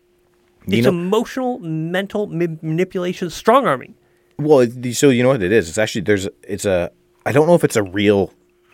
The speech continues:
Speaker 1: like, medical term, but it's kind of a, a term that's becoming more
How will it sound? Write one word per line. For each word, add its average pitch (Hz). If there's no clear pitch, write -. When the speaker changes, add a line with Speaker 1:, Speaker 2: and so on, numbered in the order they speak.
Speaker 1:
like, 80
medical 71
term, 147
but 98
it's 87
kind 104
of 90
a, -
a 90
term 95
that's 82
becoming 101
more 82